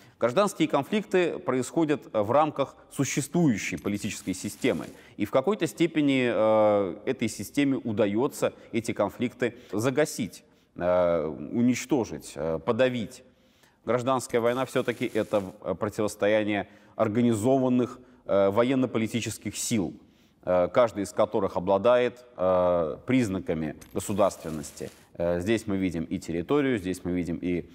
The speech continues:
власть, здесь мы видим армию, здесь мы видим и, э, конечно,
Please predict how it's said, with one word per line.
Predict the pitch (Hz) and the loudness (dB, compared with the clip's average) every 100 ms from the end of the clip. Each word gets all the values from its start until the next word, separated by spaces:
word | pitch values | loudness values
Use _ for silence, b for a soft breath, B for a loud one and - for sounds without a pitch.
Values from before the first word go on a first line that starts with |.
| B | B
власть, | 82 101 127 135 - | -6 2 2 2 -4
здесь | 90 92 - | -8 -8 -4
мы | 92 | -4
видим | 90 87 - | -2 -2 2
армию, | 123 120 120 113 - B B | 2 2 -4 -6 -10 B B
здесь | 101 113 | -4 -2
мы | 101 | -2
видим | 90 98 101 95 | -2 0 0 -2
и, | - 95 92 - B B | -2 -2 -2 -4 B B
э, | 87 87 87 85 78 73 76 | 2 4 4 2 0 -4 -2
конечно, | 90 101 104 98 90 | -2 0 -2 -4 -6